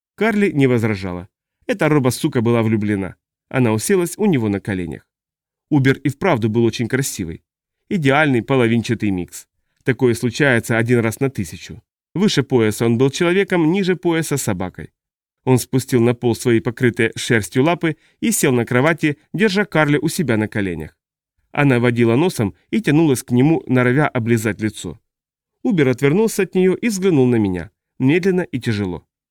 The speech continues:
«Я так ждал этой встречи», сказал он мрачным голосом. «Бриджит очень много о вас рассказывала. Судя по этим рассказам,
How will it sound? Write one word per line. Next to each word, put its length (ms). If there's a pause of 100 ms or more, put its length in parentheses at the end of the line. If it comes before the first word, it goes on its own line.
(680)
«Я 180
так 160
ждал 260
этой 160
встречи», 500 (320)
сказал 360
он 160
мрачным 480
голосом. 540 (640)
«Бриджит 540
очень 280
много 340
о 20
вас 180
рассказывала. 680 (520)
Судя 320
по 120
этим 300
рассказам, 640